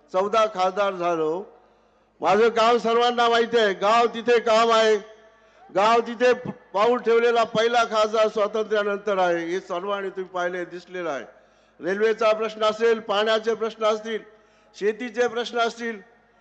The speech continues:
विजेचे प्रश्न असतील, महामार्गाचे प्रश्न असतील, सर्व सोडवण्याचा आटोकाट प्रयत्न केला. ही आपल्यासमोर त्याचं चित्र आहे. मी सांगायला गेलो तर फार वेळ लागणार, वेळ घेऊ इच्छित नाही.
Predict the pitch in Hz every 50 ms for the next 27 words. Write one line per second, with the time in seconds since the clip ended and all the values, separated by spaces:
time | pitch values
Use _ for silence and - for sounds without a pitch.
0 | _ _ _ - 160 196 202 240 240 233 226 247 240 214 226 233 202 220 233 214
1 | 214 208 214 214 214 196 185 165 - - _ _ _ _ _ _ - 117 143 170
2 | 190 214 214 208 202 208 208 208 202 202 208 202 175 185 196 185 - 190 180 170
3 | 170 175 170 160 143 135 - - _ _ _ _ _ - 320 359 370 196 190 175
4 | - 190 180 175 185 185 180 180 175 180 185 165 147 156 156 180 175 165 160 170
5 | 170 165 165 - 165 160 160 160 165 147 156 160 156 156 147 135 127 - - _
6 | _ _ _ - 139 156 135 147 147 151 156 151 143 - - 143 135 139 135 127
7 | 113 - - - - 143 135 139 139 120 - 139 139 - 131 127 113 104 92 90
8 | - - 135 147 139 156 143 147 165 165 165 165 165 160 175 175 180 175 180 175
9 | 185 170 170 180 175 175 180 185 180 175 180 175 180 180 180 185 185 185 175 160
10 | 175 185 180 175 - 196 190 185 196 185 175 165